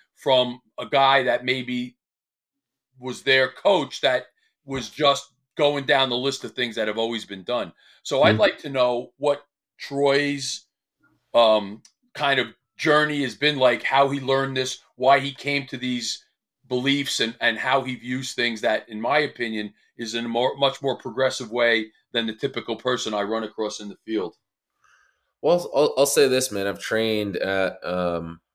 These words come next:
Speaker 2: a lot of the top facilities in the country, um, and, and been around some of the best minds, you know, in college. So I went to the University of Washington,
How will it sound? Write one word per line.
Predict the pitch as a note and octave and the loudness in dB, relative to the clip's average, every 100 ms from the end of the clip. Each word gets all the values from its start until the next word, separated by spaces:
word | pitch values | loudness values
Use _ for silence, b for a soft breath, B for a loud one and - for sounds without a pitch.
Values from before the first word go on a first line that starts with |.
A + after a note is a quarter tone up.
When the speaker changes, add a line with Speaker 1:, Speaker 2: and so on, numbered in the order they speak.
| _ - | _ -4
Speaker 2:
a | |
lot | F#2+ F#2 A2 | -2 2 4
of | G2 | 4
the | |
top | F#2 G2 F#2 | 2 -2 -2
facilities | F#2+ F2+ F#2 F#2 E2+ | -6 -4 -2 -2 -4
in | |
the | E2+ | -8
country, | - F#2+ G2+ F#2+ E2+ D#2+ - _ _ | -6 -6 -4 -2 0 -2 -8 _ _
um, | E2+ E2 E2 D#2+ D#2+ E2 | -8 -6 -4 -4 -6 -4
and, | F2 E2+ - | -2 -2 -4
and | F2 E2+ | -4 0
been | F#2+ | 2
around | F#2 F2+ F2+ | 4 4 0
some | F#2 | -2
of | |
the | F2 E2+ | -2 0
best | E2+ F#2 | 0 0
minds, | F#2 F#2+ F#2 E2+ | 2 2 2 -2
you | F#2 | -2
know, | F#2 | -2
in | F2+ | 0
college. | G2 G2 F#2 F2 - | 2 4 4 2 -4
So | G2+ | 0
I | |
went | G2 G2+ | 0 0
to | |
the | G#2 | -2
University | F#2+ G2 F#2+ | 0 0 0
of | F#2 | 2
Washington, | F#2 F#2 F#2 F2+ F2 E2 | 2 2 -4 -8 -6 -6